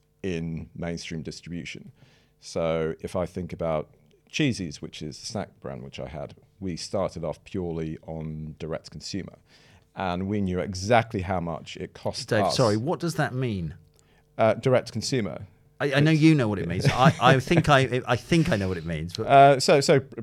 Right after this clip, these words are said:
Speaker 1: products that you can only purchase via the internet that you
Speaker 2: Ah,
Speaker 1: will receive
Speaker 2: so it wasn't
Speaker 1: at
Speaker 2: in
Speaker 1: home.
Speaker 2: shops?
Speaker 1: It, uh, when we, when we started, we had no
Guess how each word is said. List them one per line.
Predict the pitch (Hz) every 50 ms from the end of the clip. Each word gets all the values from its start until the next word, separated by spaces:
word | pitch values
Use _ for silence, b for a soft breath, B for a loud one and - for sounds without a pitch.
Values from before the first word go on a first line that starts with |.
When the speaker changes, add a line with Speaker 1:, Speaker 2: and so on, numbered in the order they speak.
| -
Speaker 1:
products | - - 180 156 147 135 120 -
that | - 127
you | 127 123 120
can | - 135 120
only | 113 113 107 104 92
purchase | - - - - 113 107 95 - - - 95 95 90 - - - - _ _ _ _ _ _ -
via | 90 92 110 110 110 107 107 107 104 98 - -
the | 104 95 101 98
internet | - 104 101 95 - - 85 85 82 78 - -
that | - -
you | - - 113
Speaker 2:
Ah, | - - - 151 104 104 104
Speaker 1:
will | 101
receive | 95 95 - - - 101 95 92 92
Speaker 2:
so | 92 143
it | 135 139
wasn't | 139 151 156 - 160
Speaker 1:
at | 156
Speaker 2:
in | 151 143
Speaker 1:
home. | 123
Speaker 2:
shops? | - 151 113 - - - - - b b b b b _
Speaker 1:
It, | 123 120 117 120 120
uh, | 131 120 - - 120 104
when | 123 143 143
we, | 147 131 117 - 120
when | 131 143 151
we | 139
started, | - - - 135 127 123 113 110 - 110 107 98 - -
we | 113 104 101 101 98 98
had | 92 95 101 95 90 - -
no | - - 101 107 104 101 101 98 95